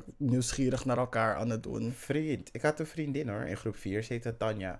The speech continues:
Speaker 2: <laughs> We gingen dood tongen op het ding, <laughs> op, op, eh, op een schoolplein. Het was echt mijn girlfriend. We gingen gewoon lopen voordat ik überhaupt wist wat gay was.
Speaker 1: S-, snap je? Dus, zeg maar, hoe jonger je ermee begint, wel, zeg maar, op de juiste toon voor
Speaker 2: Tanja
Speaker 1: die
Speaker 2: heeft nu kinderen,
Speaker 1: leeftijd.
Speaker 2: trouwens.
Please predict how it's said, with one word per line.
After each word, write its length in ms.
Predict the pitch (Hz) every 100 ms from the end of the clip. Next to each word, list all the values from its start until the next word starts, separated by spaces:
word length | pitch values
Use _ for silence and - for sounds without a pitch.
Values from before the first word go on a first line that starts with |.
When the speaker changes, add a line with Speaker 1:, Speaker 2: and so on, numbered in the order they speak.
| -
Speaker 2:
<laughs> 680 | - - - - - - 131
We 60 |
gingen 260 | 147 151 143
dood 240 | 135 147
tongen 260 | 117 113 104
op 120 | 95
het 120 | 98
ding, 220 | 92 85 67 - 123
<laughs> 260 | 156 135 127
op, 280 | 110 117 117 - 156 143
op, 200 | 120 110
eh, 240 | 117 101 73
op 120 | -
een 60 | 110
schoolplein. 600 | - 95 101 95 90 120 -
Het 120 | 131
was 120 | 156
echt 120 | 175
mijn 140 | 175 127
girlfriend. 360 | 113 107 113
We 80 | 113
gingen 240 | 147 131 131
gewoon 260 | 113 104
lopen 400 | 95 95 - 95 -
voordat 240 | 107 98
ik 140 | 98
überhaupt 340 | 85 90 90 -
wist 160 | 82
wat 120 | 87 85
gay 220 | 87 85
was. 260 | 98 117 - - 135 110 - - 131
Speaker 1:
S-, 500 | - - - 113 -
snap 300 | 170 170 135
je? 220 | 117 120
Dus, 220 | 143 139
zeg 180 | - 156
maar, 240 | 151 143 135 143 127
hoe 240 | 131 135 139
jonger 220 | 147 165
je 100 | 156
ermee 280 | 139 131 127
begint, 400 | 127 131 139 151
wel, 260 | 131 123
zeg 200 | 147 156
maar, 200 | 147 135
op 220 | 131 131 -
de 160 | 135 120
juiste 460 | 123 117 117 123 -
toon 300 | 117 127 135
voor 160 | 131
Speaker 2:
Tanja 160 | 123 131
Speaker 1:
die 120 | 131
Speaker 2:
heeft 20 |
nu 160 | 120 139
kinderen, 240 | - 139
Speaker 1:
leeftijd. 200 | 170 90
Speaker 2:
trouwens. 340 | 85 - -